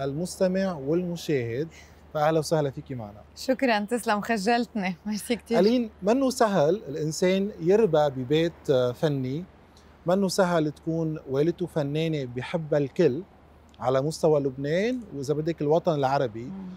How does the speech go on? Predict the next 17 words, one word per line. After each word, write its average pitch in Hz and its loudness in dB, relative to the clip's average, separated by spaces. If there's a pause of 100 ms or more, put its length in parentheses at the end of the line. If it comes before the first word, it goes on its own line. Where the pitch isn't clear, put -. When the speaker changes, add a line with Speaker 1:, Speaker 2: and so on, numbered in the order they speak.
(160)
Speaker 1:
منه 170 -2
سهل 180 2
يكون 175 -2
كمان 170 0
البي 160 2 (100)
منتج 143 0 (360)
والعم 139 0
كمان، 151 -4 (140)
آه، 123 -4
ملحن. 131 -4 (600)
شوي 214 2
بحمل 170 0
مسؤولية 151 -2
مضاعفة 147 2
لقدام، 131 -2
بتحسي 196 -4
وكأنك 180 -2